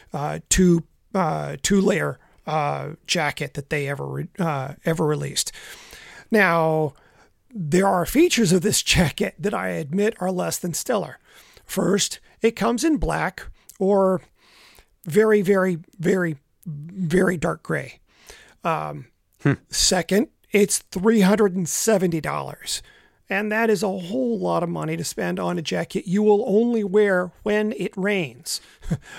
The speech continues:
Speaker 1: But if you live in a place with a lot of rain, it's probably a really good investment. The bigger problem to me is the color, truly. The folks at Gore told us how hard it is to get pigments to stick to the Gore membrane.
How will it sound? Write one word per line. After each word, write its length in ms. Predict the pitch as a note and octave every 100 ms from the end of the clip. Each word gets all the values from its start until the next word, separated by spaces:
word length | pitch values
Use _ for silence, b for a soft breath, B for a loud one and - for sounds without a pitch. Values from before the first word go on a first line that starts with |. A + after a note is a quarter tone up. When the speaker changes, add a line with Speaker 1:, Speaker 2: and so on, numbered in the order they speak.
| B
Speaker 1:
But 640 | D3 C3 A3+ A#3+ G#3+ - - B B B B
if 200 | F#3+ -
you 80 | A#3
live 180 | A#3 G3
in 80 |
a 40 | -
place 360 | - F#3+ G3
with 80 | G#3+
a 40 | F3
lot 260 | E3+ D#3+
of 60 | F#3+
rain, 300 | E3 D3 D#3+
it's 160 | - G3
probably 540 | - - G4+ F#4+ C4
a 60 | A#3+
really 280 | A3 C4 A#3
good 240 | G#3+ G#3+
investment. 520 | F3+ G3+ G3 - D3 - _ b b b b b -
The 120 | G#3
bigger 260 | F#3 F4+ E4
problem 580 | - F3 E3+ D#3+ F3+ D#3+
to 140 | -
me 300 | G3+ G3 E3+
is 240 | F3 G3 E3
the 80 | F3
color, 520 | - F3 D3+ B2+ C#3+ -
truly. 460 | - A3+ A3+ C3 - b b b _ -
The 180 | A#3+ B3
folks 280 | C#4 B3+
at 80 | G#3+
Gore 200 | G#3+ G#3
told 320 | - G#3+ G3+ F#3+
us 160 | -
how 160 | G3+ E3+
hard 280 | G#3 G3 G3+
it 100 | E3+
is 160 | F3+
to 100 | - F3+
get 260 | F3 -
pigments 440 | - C4 G3+ E3 -
to 120 | -
stick 320 | - G3 F3 -
to 100 | E3
the 80 |
Gore 240 | D#3 G3 F#3
membrane. 580 | F#3 C4 E3 D3 C3